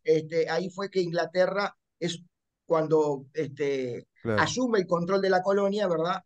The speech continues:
Speaker 2: Claro.
Speaker 1: Este, empieza la explotación minera. Eh,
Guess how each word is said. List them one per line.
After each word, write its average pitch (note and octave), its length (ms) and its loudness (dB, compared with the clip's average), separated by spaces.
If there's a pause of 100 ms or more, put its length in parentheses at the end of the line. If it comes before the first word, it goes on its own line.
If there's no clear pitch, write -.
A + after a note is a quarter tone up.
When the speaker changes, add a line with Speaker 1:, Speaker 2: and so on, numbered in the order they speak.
Speaker 2:
Claro. G#2+ 220 -2
Speaker 1:
Este, E3+ 240 -2
empieza G3 300 0
la F#3+ 60 6
explotación E3+ 520 -2
minera. C3+ 340 -4 (360)
Eh, G#3 320 8